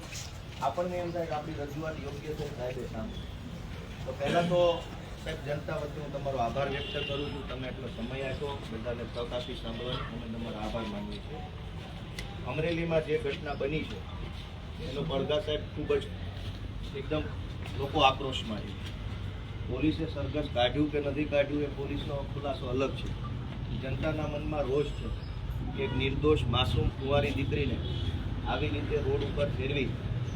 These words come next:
અને જે કરવામાં આવ્યું છે એ સમાજમાં બિલકુલ ક્યારેય સ્વીકાર્ય નથી. આ એકદમ જઘન્ય ઘટના છે. તો જે રાજકીય માણસોના કારણે કે જે અધિકારીઓના કારણે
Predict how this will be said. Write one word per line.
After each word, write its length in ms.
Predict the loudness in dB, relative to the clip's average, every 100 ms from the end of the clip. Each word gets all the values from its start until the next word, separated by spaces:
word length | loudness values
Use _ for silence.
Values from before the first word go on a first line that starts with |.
| -4 -2 -2 0
અને 160 | 0
જે 200 | 4 6
કરવામાં 480 | 6 4 4 4 6
આવ્યું 240 | 6 6
છે 340 | 4 0 -2 -4 -4 -4 -4 -4 -4 -4 -2
એ 40 | -2 -2
સમાજમાં 540 | 2 2 0 -2 -2
બિલકુલ 420 | -2 -2 -2 -2 -2 -4 -2
ક્યારેય 320 | 4 6 6
સ્વીકાર્ય 440 | 2 -2 2 4 4
નથી. 640 | 0 -2 -4 -6 -8 -4
આ 40 |
એકદમ 300 | -2 0 0
જઘન્ય 460 | 0 -2 -2 -2 -2
ઘટના 420 | -2 -4 -4 -4
છે. 260 | -4 -4 -6 -6 -6 -4 -4 -4 -4 -4
તો 100 | -2
જે 580 | -2 0 4 6 6 2 0 -6 -6 -6 -6 -4
રાજકીય 420 | 2 2 2 0 2
માણસોના 480 | 2 2 0 0
કારણે 460 | 2 4 4 4 0 -4 -8 -6 -2
કે 100 | -2
જે 220 | 4 4
અધિકારીઓના 680 | 4 0 -2 -2 0 -2 -2
કારણે 460 | -2 2 2 0